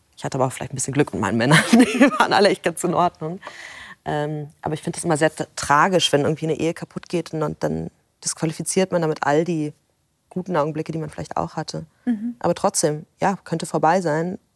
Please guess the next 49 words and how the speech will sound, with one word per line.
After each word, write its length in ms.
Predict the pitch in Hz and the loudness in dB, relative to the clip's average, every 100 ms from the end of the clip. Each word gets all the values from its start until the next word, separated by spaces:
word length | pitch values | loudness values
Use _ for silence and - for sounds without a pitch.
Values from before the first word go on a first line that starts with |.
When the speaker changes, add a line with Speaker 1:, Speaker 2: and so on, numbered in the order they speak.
| - | -8
Speaker 1:
Ähm, 360 | 156 156 156 151 _ _ _ _ _ _ _ _ - - - - | -4 -4 -6 -12 _ _ _ _ _ _ _ _ -20 -20 -18 -2
dann 140 | 175 | 2
Speaker 2:
Vi-, 20 | |
Speaker 1:
ist 120 | 240 | 4
es 120 | 208 - | 2 -2
so. 160 | 131 - - | -2 -6 -8
Speaker 2:
vielleicht 480 | - - 240 226 | -4 -2 -2 -2
ist 160 | 226 - | -4 -2
die 60 | 220 | -2
Entscheidung 720 | 214 - 233 269 320 233 190 | 0 -2 0 4 6 4 4
für 140 | - | 0
etwas 360 | 202 - 202 - | -2 -2 -4 -4
ja 100 | 208 | -2
auch 220 | 320 - | -4 -2
eine 180 | 269 196 | -2 -2
Form 300 | - 185 190 | -4 -4 -4
von 220 | 185 175 | -4 -8
Trotz, 480 | - 135 - - - | -8 -8 -6 -8 -2
Speaker 1:
Ja, 100 | - | 2
Speaker 2:
weil 80 | 202 | 2
man 300 | 208 196 196 | 2 2 0
Speaker 1:
ja, 100 | 196 | 0
ja. 120 | 202 190 | -4 2
Speaker 2:
sozusagen 520 | 247 - 214 214 220 | 2 2 2 4 4
sagt, 300 | 202 202 - | 4 2 4
"Und 140 | 233 | 4
ich 140 | 226 208 | 4 4
mach's 240 | 214 - | 2 2
trotzdem, 440 | - 269 - 254 254 | 2 2 4 4 4
auch 120 | 226 | 4
wenn 220 | 220 240 | 6 6
die 120 | 247 | 6
Evidenz 580 | 208 208 202 214 233 - - - - - - - | 4 2 2 2 0 -4 -12 -18 -18 -20 -20 -2
vielleicht 540 | 233 196 214 - - - | 2 2 0 -4 -6 0
dagegen 360 | 220 277 269 | 2 4 4
spricht." 380 | 185 - 180 - - - - | 0 -2 -6 -8 -12 -16 -2
Speaker 1:
Ja, 100 | 240 - _ - | -2 -4 _ -6
absolut. 500 | - - 175 190 - | -4 -2 0 0 0
Ähm, 300 | 107 156 165 | 2 2 0
zu 100 | - | -2
sagen, 260 | 160 165 165 | 0 2 2
alles 260 | 165 170 - | 0 -2 -4
zerbricht 420 | 165 165 196 - | -4 -2 -2 -4
und 60 | |
so, 100 | 165 | -2
"Ja, 200 | 170 175 165 | 2 2 2
wir 80 | |
vielleicht 320 | 160 151 147 - | -2 -4 -4 -6
nicht." 220 | 202 | -6